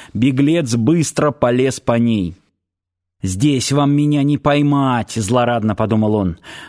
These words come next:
Добрался до выбитого окна, перевалился через подоконник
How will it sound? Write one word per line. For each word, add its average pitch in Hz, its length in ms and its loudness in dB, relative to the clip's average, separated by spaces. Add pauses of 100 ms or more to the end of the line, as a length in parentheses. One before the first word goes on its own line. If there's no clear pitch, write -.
Добрался 175 680 0
до 156 180 0
выбитого 151 520 0
окна, 143 680 0
перевалился 135 640 0
через 135 280 0
подоконник 175 880 0